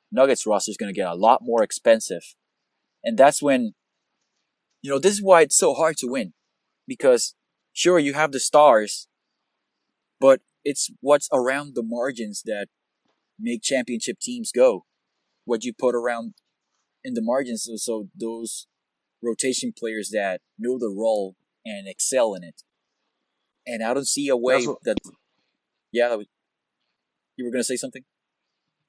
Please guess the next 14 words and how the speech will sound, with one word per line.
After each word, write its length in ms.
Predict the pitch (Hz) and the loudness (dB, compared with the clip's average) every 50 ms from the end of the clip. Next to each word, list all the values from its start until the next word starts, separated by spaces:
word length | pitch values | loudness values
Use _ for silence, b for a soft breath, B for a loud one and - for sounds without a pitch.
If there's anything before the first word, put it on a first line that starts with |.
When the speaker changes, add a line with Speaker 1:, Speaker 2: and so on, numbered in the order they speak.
| _ - | _ -2
Speaker 2:
Yeah, 140 | 165 180 156 | 2 4 4
you 160 | 139 143 151 | 4 4 2
win 240 | 160 185 185 170 139 | 2 2 0 0 0
early 400 | - - 143 151 151 151 147 135 | 2 4 6 6 8 6 6 2
and 140 | 127 120 117 | 2 -2 0
late, 240 | 131 127 113 95 85 | 0 0 -2 -2 -8
man. 260 | 104 104 101 104 104 | -12 -10 -10 -10 -10
It's 120 | 104 101 - | -10 -6 -4
hard 260 | 131 131 139 135 120 | -2 -2 -2 -2 -4
to 80 | 120 | -6
win 200 | 107 107 107 107 | -6 -6 -8 -10
in 100 | 104 98 | -10 -10
the 60 | 95 87 90 | -10 -10 -12
middle. 280 | 98 95 87 76 - | -10 -12 -12 -14 -14